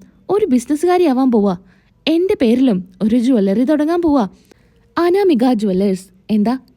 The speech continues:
നിനക്ക് ഇഷ്ടപ്പെട്ടില്ലേ? ഇഷ്ടപ്പെടാതിരിക്കാൻ അത്ര മോശാണോ ആ പേര്? നവ്യേ, നിന്റെ അടുത്ത് ഞാനൊന്നും പറഞ്ഞിട്ടില്ല. ഞാൻ ചോദിച്ചതേ ഈ നയനയുടെ അടുത്താ. ഇവളല്ലേ വലിയ ഡിസൈനർ, ഓഫീസിലെ വലിയ പുള്ളിയല്ലേ ഇവള്,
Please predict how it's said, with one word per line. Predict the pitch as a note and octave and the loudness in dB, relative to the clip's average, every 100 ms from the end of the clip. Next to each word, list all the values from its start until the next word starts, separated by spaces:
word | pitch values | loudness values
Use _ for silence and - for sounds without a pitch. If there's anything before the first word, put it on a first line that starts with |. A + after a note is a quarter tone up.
| A3 | 0
നിനക്ക് | A3 G3 | 0 0
ഇഷ്ടപ്പെട്ടില്ലേ? | D#4 - F4+ F#4 C4+ F#3 F3+ - _ _ - | -2 -2 -2 0 2 0 -2 -18 _ _ -4
ഇഷ്ടപ്പെടാതിരിക്കാൻ | D4 - G#4 G4 E4+ D#4+ D#4 D4+ D4 - _ - | -4 -2 -4 0 0 0 0 -2 -2 -8 _ -6
അത്ര | A3+ - A3 | -6 -2 0
മോശാണോ | D4 C4 D#4+ F4+ F#3 - - C#4 | 2 0 0 0 0 -4 -8 -4
ആ | |
പേര്? | E4+ D#4 D4+ D#4+ - _ _ _ G3+ | 0 0 0 -2 -8 _ _ _ -2
നവ്യേ, | G#3+ A#3 C#4 _ - | 0 0 -2 _ -4
നിന്റെ | A3+ D#4+ G4 | 2 2 4
അടുത്ത് | C#4 D4+ | 2 2
ഞാനൊന്നും | C#4+ B3 B3+ C4 | 2 2 2 2
പറഞ്ഞിട്ടില്ല. | G#3+ G#3 A#3 G#3 E3 - _ - | 2 0 0 0 -2 -12 _ -6
ഞാൻ | G#3+ G3+ G3+ | -2 0 0
ചോദിച്ചതേ | D4+ A#3+ A3+ C#4+ G3 - - _ - | 0 0 0 -2 -2 -4 -20 _ -6
ഈ | E4+ G4+ | 0 2
നയനയുടെ | C#4 A3 C4 F4 A#3+ | 2 2 2 2 0
അടുത്താ. | G3 F#3+ F3 _ _ _ - | -2 -4 -6 _ _ _ -4
ഇവളല്ലേ | A3+ F#3+ A#3 E4+ | -2 0 2 2
വലിയ | E4 D#4 | 2 2
ഡിസൈനർ, | E4+ G#3 A3+ G#3+ D4+ F#4 C#4 F3+ - _ _ - | 2 0 -2 0 -2 0 -2 -4 -8 _ _ -4
ഓഫീസിലെ | F#4+ A4 A#4 A#4 G#4+ | -2 0 0 0 0
വലിയ | E4 G4 | 2 2
പുള്ളിയല്ലേ | E4 D#4 F4+ A3 | 2 2 2 2
ഇവള്, | F#3+ | 0